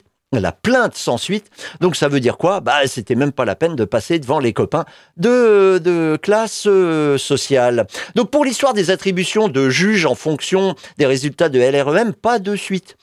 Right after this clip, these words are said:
Et puis en plus, en juillet deux mille vingt, Nicole Belloubet quitte son poste au ministère de la Justice pour laisser la place à monsieur Dupond-Moretti, qui lui a bien compris qu'il fallait abuser de son pauvre petit pouvoir.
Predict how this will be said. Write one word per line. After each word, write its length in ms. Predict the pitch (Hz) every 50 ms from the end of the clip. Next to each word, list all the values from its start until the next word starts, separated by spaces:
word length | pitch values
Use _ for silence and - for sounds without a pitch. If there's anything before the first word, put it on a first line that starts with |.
| _ - - - -
Et 80 | 135 151
puis 160 | - 196 226
en 80 | 220 208
plus, 260 | - 226 240 - -
en 100 | 190 170
juillet 300 | 139 156 180 180 180 180
deux 120 | 160 170
mille 160 | 165 175 170 170
vingt, 120 | 220 226
Nicole 320 | 214 180 139 - 165 160
Belloubet 380 | 143 160 160 165 175 165 214 208
quitte 280 | - - 269 277 208 -
son 200 | - 262 254 233
poste 420 | - 247 254 254 240 - - - 139 117 - - - - - -
au 80 | 165
ministère 420 | 165 185 190 190 175 - 226 220 208
de 80 | 196
la 120 | 185 190 185
Justice 420 | 175 202 175 - 226 226 214 -
pour 160 | - 165 160
laisser 200 | 160 156 - 196
la 120 | 190 196 196
place 300 | - 240 254 226 - -
à 140 | 233 226 - - - - - -
monsieur 320 | - 156 139 123 - - 160
Dupond-Moretti, 840 | 139 131 135 - 165 170 180 190 196 214 220 - - 208 214 202 - - - - _ _
qui 240 | - 180 180 165 151
lui 420 | 160 160 175 175 175 180 165 - - _ _ _
a 140 | - 120 117
bien 220 | 117 117 127 120 110
compris 460 | - 123 131 127 - - 254 302 269
qu'il 160 | 254 233 180
fallait 320 | - - 143 131 131 127
abuser 380 | 131 135 131 135 151 135 156 165
de 80 | - -
son 120 | 143 123
pauvre 200 | - 143 131 -
petit 300 | - 135 120 - - 113
pouvoir. 680 | - - 123 120 127 170 214 269 302 294 214 117 -